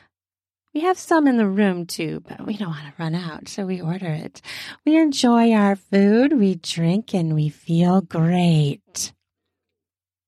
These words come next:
You wanna fuck now? Um, <laughs> of course I do. Are you done eating? Was it good? It was really good. How was yours?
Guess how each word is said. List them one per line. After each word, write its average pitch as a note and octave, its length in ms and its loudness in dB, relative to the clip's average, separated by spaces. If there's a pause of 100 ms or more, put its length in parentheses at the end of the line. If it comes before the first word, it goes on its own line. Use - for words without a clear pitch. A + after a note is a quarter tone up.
You C3 220 -2
wanna C3 260 0
fuck - 500 -4
now? E3 420 -2 (920)
Um, G3+ 880 2
<laughs> D4+ 480 -2
of B3 260 -2
course C4 360 -4
I E3 260 -2 (100)
do. E3 560 0 (320)
Are C4 80 2
you C#4 140 4
done A3+ 260 0
eating? G3 480 0 (140)
Was - 140 -4
it A3 100 0
good? G#3 460 0 (1080)
It A#2+ 180 -8
was A2+ 220 -8
really B2 240 -4
good. B2 400 -2
How C#3 160 0
was C#3+ 160 0
yours? D3 340 0